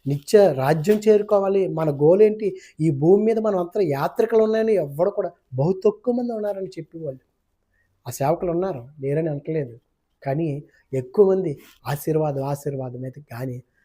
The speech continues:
అయ్యో, సర్వోన్నతి ఉంటుండి దేవుని బిడ్డలో, ఇదిగో, వీరు మీకు రక్షణ మార్గము, మిమ్మల్ని రక్షించేటువంటి, ఇదిగో, నరకంలోకి వెళ్లకుండా, ఇదిగో, జీవంలోనికి వెళ్ళేటువంటి రక్షణ మాటలు, రక్షించేటువంటి మార్గాన్ని వీరు మీకు బోధించేవారే ఉన్నారని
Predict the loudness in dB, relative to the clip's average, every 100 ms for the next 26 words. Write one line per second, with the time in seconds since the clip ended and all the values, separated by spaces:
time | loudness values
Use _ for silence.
0 | _ -6 0 2 2 -2 -10 _ -8 -2
1 | 0 2 2 2 0 -2 -4 -2 2 2
2 | 2 0 0 0 0 -2 _ _ -4 0
3 | 4 4 4 4 4 2 0 0 -4 -4
4 | -2 0 0 0 -2 -2 0 0 0 -4
5 | -10 _ _ _ -8 -4 -2 -2 -4 -6
6 | -4 -4 -2 -4 -4 -4 -6 _ _ _
7 | -4 0 0 0 0 2 2 2 -4 -6
8 | -8 -8 -8 -8 _ _ -6 0 0 0
9 | 2 2 2 0 0 2 0 0 -2 -2
10 | -4 -6 -6 -4 -4 -4 -4 -4 -6 _
11 | -4 -4 -4 -6 -2 -2 -2 -4 -4 -6
12 | -10 _ _ _ -6 -2 -2 0 0 2
13 | 2 0 -2 0 2 2 -2 -4 -2 0
14 | -2 -2 -6 -4 -6